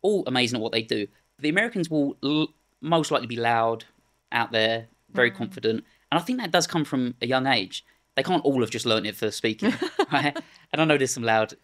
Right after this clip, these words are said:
Speaker 1: English ones too, but I really like that. And that they do, they ask for what they want. They're not afraid to go for what they really believe in.
Speaker 2: Mm.
Speaker 1: And every time I've ever put myself in that sort of energy to, to really go for it,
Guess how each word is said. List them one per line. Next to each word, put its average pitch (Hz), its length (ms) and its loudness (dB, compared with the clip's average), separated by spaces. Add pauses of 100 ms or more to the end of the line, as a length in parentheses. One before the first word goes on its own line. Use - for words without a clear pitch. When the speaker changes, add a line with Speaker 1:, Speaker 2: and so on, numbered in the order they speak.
(160)
Speaker 1:
English 110 300 -6
ones 110 180 -4
too, 104 320 0
but 120 240 2 (880)
I 180 160 2
really 185 300 0
like 160 240 0
that. - 140 -6
And 117 140 -4
that 156 280 0
they 156 100 2
do, 156 240 -2
they 127 160 0
ask 147 220 4
for 143 80 -4
what 139 60 -2
they 139 80 2
want. 139 200 0
They're 120 80 -2
not 147 240 0
afraid 143 420 0
to - 80 -12
go 135 280 2
for 127 160 -10
what 120 100 -4
they 120 240 0
really 123 240 -2
believe 127 320 0
in. 165 220 0 (180)
Speaker 2:
Mm. - 120 -16 (160)
Speaker 1:
And 127 280 2 (920)
every 202 240 2
time 196 240 -2
I've 156 140 2
ever 147 160 0
put - 220 -2
myself 135 360 0
in 127 140 -2
that 127 220 0
sort 113 160 -6
of 117 60 -2
energy 117 320 0
to, 113 300 0
to - 220 -12
really 131 240 0
go 135 200 4
for 113 200 -6
it, - 160 -8